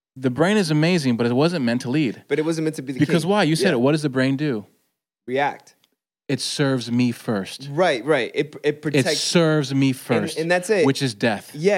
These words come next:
Speaker 2: and it's hard to
Speaker 1: Yeah.
Speaker 2: be vulnerable when you're constantly trying to
Speaker 1: Yeah.
Speaker 2: protect yourself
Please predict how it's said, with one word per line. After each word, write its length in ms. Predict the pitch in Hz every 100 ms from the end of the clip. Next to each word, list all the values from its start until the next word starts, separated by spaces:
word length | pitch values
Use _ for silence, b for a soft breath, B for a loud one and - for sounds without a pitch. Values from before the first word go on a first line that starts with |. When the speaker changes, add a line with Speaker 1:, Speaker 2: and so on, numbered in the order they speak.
| 156
Speaker 2:
and 100 | 165
it's 100 | 160
hard 340 | - 214 214 196
to 420 | 175 170 160 147
Speaker 1:
Yeah. 300 | 120 127 113
Speaker 2:
be 60 | 107
vulnerable 920 | 165 196 220 185 135 139 143 139 139
when 380 | 131 131 147 143
you're 280 | 139 143 160
constantly 420 | 160 151 151 147
trying 220 | 139 151 139
to 80 | 123
Speaker 1:
Yeah. 120 | 156
Speaker 2:
protect 300 | 185 143 135
yourself 600 | 117 - 165 156 139 131